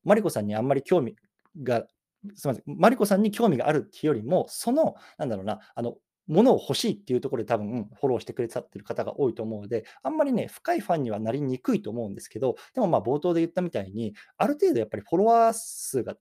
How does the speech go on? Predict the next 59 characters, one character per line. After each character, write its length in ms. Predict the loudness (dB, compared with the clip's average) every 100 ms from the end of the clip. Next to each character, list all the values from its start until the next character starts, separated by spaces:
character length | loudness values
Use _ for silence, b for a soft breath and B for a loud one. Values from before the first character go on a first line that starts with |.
| 0
多 160 | 2
く 100 | 2
な 120 | -4 -6
い 40 |
と、 140 | -6
自 160 | -8 -2
分 140 | 0
の 80 | 0
言 80 | -2
い 80 | -2
た 100 | -2
い 60 |
こ 80 | -4
と 80 | -6
と 100 | -8
か、 240 | -6 -8
届 220 | -6 -6 -2
け 60 |
た 60 | -2
い 40 |
も 80 | -2
の 80 | -4
っ 60 | -8
て 80 |
い 40 | -12
う 40 |
の 20 |
が 60 | -12
届 300 | -12 -8 -6
か 60 | -4
な 80 |
い 60 | -4
ん 100 | -6
で 80 | -10
す 120 | -8
よ 40 |
ね、 80 | -6
最 180 | -2 -2
初 100 | 0
は。 160 | -2 -2 _ _ _ _ _ -14
そ 120 | -8 -2
う、 20 |
な 100 | 0
の 80 | 0
で、 200 | -2 -4 B
な 160 | -4 -2
る 60 | -2
べ 80 |
く 100 | 0
早 140 | 0 2
く、 240 | 2 2 B B
ま 80 | -4
あ、 20 |
五 80 | -2
百 220 | 0 0
人、 180 | -2 -2
七 160 | -2
百 160 | -2 -2
人、 160 | -6